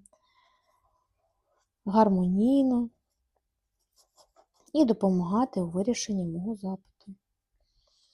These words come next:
Ми надаємо колам сенс, який самі хочемо.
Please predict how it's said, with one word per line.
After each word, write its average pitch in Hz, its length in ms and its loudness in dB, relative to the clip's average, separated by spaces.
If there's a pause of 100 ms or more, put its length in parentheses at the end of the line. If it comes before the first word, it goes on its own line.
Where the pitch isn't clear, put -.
(720)
Ми 208 140 2
надаємо 185 680 0 (100)
колам 185 680 -4 (1400)
сенс, 370 560 -6
який 247 320 -2
самі 233 300 -4
хочемо. 202 500 -8